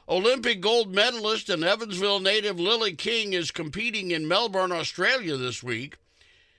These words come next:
King will be swimming in the fifty, one hundred, and two hundred meter breaststrokes during the fina World Championships.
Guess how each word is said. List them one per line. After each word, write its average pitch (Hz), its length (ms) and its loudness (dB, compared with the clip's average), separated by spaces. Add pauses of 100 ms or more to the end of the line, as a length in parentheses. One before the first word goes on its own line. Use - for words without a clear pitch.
(120)
King 185 320 4
will 175 160 2
be 156 200 0
swimming 185 480 0
in 160 100 2
the 147 100 0
fifty, 190 440 0
one 185 240 0
hundred, 190 360 0
and 156 160 -4
two 214 200 -4
hundred 190 300 0
meter 185 260 0
breaststrokes 156 800 0
during 170 340 -2
the 156 80 -2
fina 202 340 -2
World 180 380 0
Championships. 160 920 -2